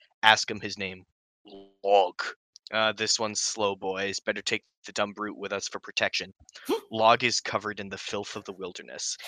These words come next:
Speaker 1: Looks like he's just wearing scraps of cloth tied around his waist, necklace of bones and stone wrapped around his neck with various esoteric symbols scrawled on them. Log always takes the night watch, staring up at the sky while chewing on things with his tusks.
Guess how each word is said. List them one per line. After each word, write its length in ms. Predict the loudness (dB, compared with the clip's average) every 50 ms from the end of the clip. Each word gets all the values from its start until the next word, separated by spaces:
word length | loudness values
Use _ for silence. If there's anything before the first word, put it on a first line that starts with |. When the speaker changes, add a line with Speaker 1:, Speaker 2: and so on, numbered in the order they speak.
| -16 -14 -8 -6
Speaker 1:
Looks 240 | -4 -2 0 2
like 120 | 2 2 2
he's 180 | 0 -4 -2
just 240 | -2 -2 -2 -2 -2
wearing 200 | -2 -2 -2 -2
scraps 520 | -4 -4 -4 -2 2 4 4 4 4 2 -4
of 100 | -8 -10
cloth 360 | -6 -2 0 0 0 -2 -4 -2
tied 200 | 0 0 0 0
around 300 | -2 -6 -6 -6 -8 -8
his 160 | -10 -12 -12
waist, 500 | -10 -10 -10 -8 -6 -4 -6 -4 -6 -8 -12 -12 -20 -8 0
necklace 380 | 4 4 4 4 0 -2 -2 -2
of 140 | -4 -6 _ -2
bones 340 | -2 -2 -2 -6 -8 -10
and 120 | -12 -10 -10
stone 420 | -10 -8 -6 -4 -4 -4 -6 -6 -6
wrapped 240 | -6 -6 -6 -4
around 300 | -6 -4 -4 -4 -4 -6
his 180 | -8 -10 -10 -6
neck 180 | -6 -6 -6 -6
with 120 | -10 -14 -8 -6
various 420 | -6 -4 -4 -4 -4 -4 -6 -6 -6
esoteric 560 | -6 -8 -8 -10 -10 -8 -6 -6 -6 -6 -6
symbols 420 | -8 -8 -8 -10 -10 -12 -14 -10 -8
scrawled 460 | -8 -8 -6 -8 -8 -8 -8 -8 -8
on 140 | -6 -6 -6
them. 160 | -6 -8 -14 -20 _ _ _ -20 -20 -20 -20 -12 -2
Log 320 | 6 8 8 10 8 6 4 2
always 380 | 2 2 2 2 0 -4 -4 -2
takes 300 | -2 -2 -2 -2 -4 -6
the 100 | -6 -4
night 260 | -2 -2 -2 -2 -4
watch, 460 | -6 -6 -6 -4 0 0 0 0 0 -2
staring 500 | -4 -4 -2 0 0 0 0 -2 -2 -2
up 140 | -2 -2 -2
at 120 | -6 -8 -6
the 160 | -6 -6 -4
sky 440 | -4 -4 -4 2 4 4 4 4 2
while 180 | -2 -6 -4 0
chewing 380 | 2 2 2 0 -4 -8 -6
on 120 | -6 -8 -8
things 340 | -6 -8 -8 -6 -6 -8 -10
with 100 | -10 -10
his 160 | -12 -10 -10 -8
tusks. 540 | -4 -4 -4 -4 -4 -8 -8 -8 -8 -10